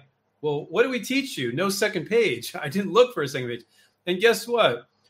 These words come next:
Potential licensees quite often won't look for a second page either. But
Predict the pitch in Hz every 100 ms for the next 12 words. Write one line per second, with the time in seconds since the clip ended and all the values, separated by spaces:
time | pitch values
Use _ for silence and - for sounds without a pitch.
0 | _ _ 170 - 214 208 202 180 175 160
1 | - 180 180 - 170 156 147 147 139 127
2 | 131 123 120 - 107 - 110 110 - 110
3 | 101 107 107 101 92 _ _ _ _ _
4 | 175 165 - -